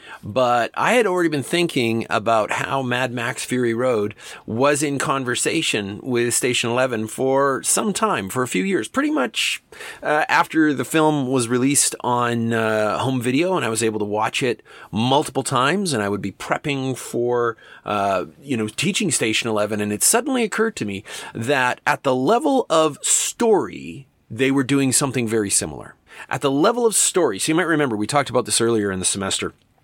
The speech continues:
Story, that's just the plot elements. Narrative, how that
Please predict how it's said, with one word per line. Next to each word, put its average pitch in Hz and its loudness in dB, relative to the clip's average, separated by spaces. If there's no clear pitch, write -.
Story, 147 4
that's 147 -2
just - 0
the - -2
plot 104 -2
elements. 73 -6
Narrative, 220 2
how 156 2
that 135 0